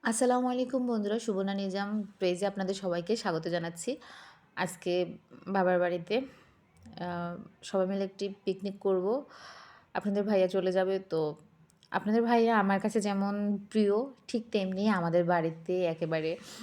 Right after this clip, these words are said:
উম, ছোট বড় সবার কাছেই প্রিয়। তো ও চলে যাওয়াতে সবারই মন খারাপ।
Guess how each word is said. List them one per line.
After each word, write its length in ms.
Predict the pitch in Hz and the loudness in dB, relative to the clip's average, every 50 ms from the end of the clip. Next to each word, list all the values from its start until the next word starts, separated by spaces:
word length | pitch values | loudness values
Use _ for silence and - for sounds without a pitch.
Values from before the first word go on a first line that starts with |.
| 226 202 - - - | -12 -12 -12 -10 -6
উম, 280 | 180 175 170 151 - - - _ _ _ _ _ _ - | -4 -4 -4 -4 -6 -10 -16 _ _ _ _ _ _ -2
ছোট 320 | - 254 254 240 - 208 | 2 4 4 4 2 2
বড় 540 | 208 208 202 208 196 196 196 185 180 185 214 | 2 2 2 2 2 2 4 4 4 4 2
সবার 360 | 214 - 214 170 160 165 160 | 0 0 2 2 2 2 0
কাছেই 500 | 160 165 165 160 165 170 170 185 185 185 - - _ - | 0 -2 -4 -4 -2 -2 -2 -2 -4 -6 -10 -18 _ -4
প্রিয়। 320 | - 196 185 185 214 269 285 - - _ _ _ _ _ _ _ _ _ _ - | 0 0 2 2 0 -2 -4 -10 -16 _ _ _ _ _ _ _ _ _ _ -4
তো 300 | 190 196 190 180 170 - - | 0 0 2 2 0 0 2
ও 120 | 190 208 208 | 2 2 4
চলে 260 | - 262 240 226 226 | 4 4 4 4 4
যাওয়াতে 380 | 220 226 214 214 208 214 233 220 | 4 6 6 6 4 4 0 0
সবারই 400 | 226 214 196 180 185 180 190 202 | 4 4 6 6 6 6 4 4
মন 260 | 208 190 185 185 180 | 4 2 2 2 0
খারাপ। 360 | 180 175 196 175 170 175 | 0 0 2 2 2 2